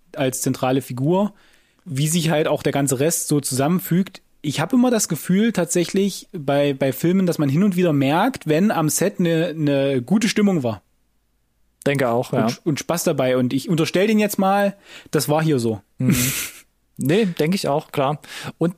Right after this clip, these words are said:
Speaker 2: der ganze Cast an sich halt ist halt auch, ähm, super bunt. Ich glaub, da hat auch Joe Carnahan halt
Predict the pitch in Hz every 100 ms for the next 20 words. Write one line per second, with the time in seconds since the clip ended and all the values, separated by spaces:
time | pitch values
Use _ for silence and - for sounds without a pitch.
0 | _ 165 160 180 196 - 185 - 156 151
1 | 160 143 123 - 135 - 131 131 127 127
2 | - - 131 123 123 117 113 110 123 -
3 | - 165 151 131 127 127 123 - 151 -
4 | 160 151 151 143 - 156 170 165 156 151